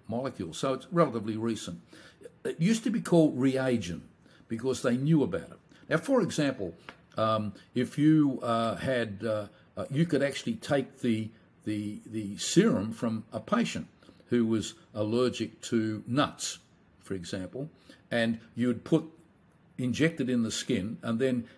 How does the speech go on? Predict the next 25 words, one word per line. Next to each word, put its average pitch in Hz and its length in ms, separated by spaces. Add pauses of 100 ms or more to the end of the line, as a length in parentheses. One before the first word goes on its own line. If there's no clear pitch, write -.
come 160 200
along 120 480 (260)
and, 110 460
uh, 107 220 (140)
eat 131 160
a 107 60
nut, 117 320 (440)
and 123 140
you'd 123 160
get 127 140
a 123 40
little 123 260
red 117 260
area, 107 520 (380)
uh, 101 240 (240)
so 131 340
that 113 200 (800)
this 165 420
reagent 131 720 (180)
was 117 280
a 123 60
particular 151 580
type 131 260
of 120 120
antibody 113 640